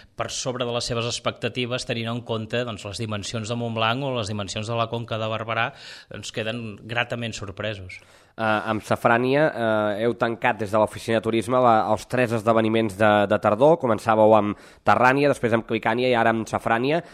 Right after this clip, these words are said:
Speaker 2: En general, també, eh, balanç positiu d'aquestes tres, eh, fires en el seu conjunt?
Speaker 1: Mira, tenint en compte la situació política en la que ens trobem, eh, la veritat és que des de l'Oficina de Turisme ja teníem ganes que s'acabés. Eh, si, si haig de ser sincer,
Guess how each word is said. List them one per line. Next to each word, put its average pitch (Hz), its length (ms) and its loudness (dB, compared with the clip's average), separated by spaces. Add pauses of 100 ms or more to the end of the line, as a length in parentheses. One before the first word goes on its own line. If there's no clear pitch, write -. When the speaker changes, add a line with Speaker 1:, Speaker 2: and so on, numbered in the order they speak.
(120)
Speaker 2:
En 110 140 -4
general, 120 260 2
també, 131 320 0
eh, 117 240 -4
balanç 120 400 -2
positiu 127 400 -2
d'aquestes 123 560 -4
tres, 120 400 0
eh, 107 400 -2
fires 139 320 0
en 127 80 4
el 107 80 0
seu 110 160 0
conjunt? 120 460 -4 (300)
Speaker 1:
Mira, 127 240 -4
tenint 143 240 -2
en 151 160 -2
compte 123 320 -2
la 113 80 2
situació 123 520 -4
política 123 360 -4
en 117 80 -2
la 117 120 0
que 117 80 -6
ens 110 200 -8
trobem, 117 420 -2 (420)
eh, 110 520 0 (360)
la 110 120 -8
veritat 117 320 -6
és - 80 -4
que 127 160 -2
des 120 120 -2
de 127 60 -2
l'Oficina 120 340 -4
de 117 40 -12
Turisme 117 240 -6
ja 117 80 -4
teníem 113 280 -6
ganes 117 240 -4
que 117 80 -6
s'acabés. 92 540 -6 (400)
Eh, 117 300 -8
si, 104 400 -2
si - 140 -2
haig 110 100 -6
de 120 100 -4
ser 117 140 -4
sincer, 120 380 -2